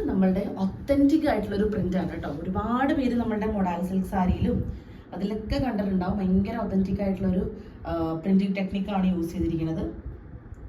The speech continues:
ഓക്കെ, ഈ ഒരു, ആ, leaf kind of print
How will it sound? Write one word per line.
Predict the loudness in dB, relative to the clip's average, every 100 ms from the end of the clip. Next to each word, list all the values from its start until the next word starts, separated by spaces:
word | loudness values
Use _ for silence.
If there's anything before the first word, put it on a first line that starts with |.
| -14
ഓക്കെ, | -10 -8 -6 -6 -6 -8 -12 -14 -16 -18 -20 -20 -20 -20 -20 -20 -20 -20 -20 -20 -20 -20 -20 -20 -20 -16 -12 -10 -6 0 2
ഈ | 4
ഒരു, | 2 2 -2 -8 -12 -4
ആ, | 0
leaf | 2 0 -4
kind | -4 -2 -2
of | -4
print | -4 -2